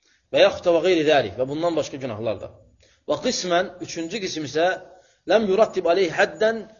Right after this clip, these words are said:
və lə kəffara. Ona nə hədd qoyub, nə kəffara qoyub. Sadəcə tövbə ilə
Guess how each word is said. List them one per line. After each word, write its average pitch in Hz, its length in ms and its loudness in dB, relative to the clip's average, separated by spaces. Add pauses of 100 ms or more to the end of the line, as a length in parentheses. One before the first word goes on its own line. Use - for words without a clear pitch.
və 247 160 2
lə 208 120 10
kəffara. 110 500 -6 (720)
Ona 202 280 0
nə 170 160 0
hədd 190 240 0
qoyub, 214 320 4
nə 190 160 -4
kəffara 117 400 -6
qoyub. 67 200 -16 (320)
Sadəcə 175 360 -2
tövbə 151 280 -4
ilə 180 120 -8